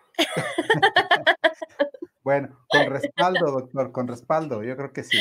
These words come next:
Speaker 2: <laughs> Lo
Speaker 1: Gracias.
Speaker 2: hacemos, ¿qué le parece?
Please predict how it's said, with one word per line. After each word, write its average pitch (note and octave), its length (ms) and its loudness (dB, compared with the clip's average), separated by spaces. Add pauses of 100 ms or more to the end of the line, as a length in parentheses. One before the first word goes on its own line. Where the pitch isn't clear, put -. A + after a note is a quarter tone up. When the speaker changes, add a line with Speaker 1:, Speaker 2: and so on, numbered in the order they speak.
Speaker 2:
<laughs> - 140 -14
Lo D4 1400 -2
Speaker 1:
Gracias. C3 400 -2
Speaker 2:
hacemos, D3 380 -4
¿qué C#3+ 160 -8
le D3 100 -6
parece? A2 460 -8